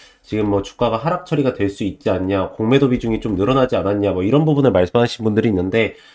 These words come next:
제가 잠시 후에 다 체크를 해드리긴 하겠지만, 전혀 신경 쓸 필요 없다라는 거, 지금도 오히려 따라잡기 투자를 해가지고 타점 부분을 잡아도 된다라는 거를 좀 먼저 말씀드리도록 하겠습니다. 오늘은 여러분들 아마 에코프로가 올라간 이유에 대한 거를 다들 아실 겁니다.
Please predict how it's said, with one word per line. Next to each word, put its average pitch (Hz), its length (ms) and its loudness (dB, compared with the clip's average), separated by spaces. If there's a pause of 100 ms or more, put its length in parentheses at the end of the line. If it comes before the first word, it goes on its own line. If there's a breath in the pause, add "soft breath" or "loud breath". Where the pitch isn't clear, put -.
(120)
제가 98 120 -2
잠시 120 320 -2
후에 143 100 4
다 117 120 -4
체크를 170 360 -2
해드리긴 190 360 0
하겠지만, 117 600 0 (260 soft breath)
전혀 110 380 0
신경 190 320 -4
쓸 160 200 -4
필요 160 200 0
없다라는 107 540 2
거, 87 180 0
지금도 143 840 4 (240 loud breath)
오히려 107 280 0
따라잡기 170 460 0
투자를 139 360 0
해가지고 120 320 -2
타점 - 320 -6
부분을 139 260 0
잡아도 101 340 -2
된다라는 113 560 0
거를 92 200 -2
좀 98 120 -4
먼저 95 240 -2
말씀드리도록 98 640 -4
하겠습니다. 85 540 -6 (600 loud breath)
오늘은 147 680 6
여러분들 107 720 2
아마 110 500 4
에코프로가 151 520 2
올라간 120 440 6
이유에 147 320 6
대한 127 240 4
거를 107 180 4
다들 - 280 0
아실 98 360 0
겁니다. 104 520 -2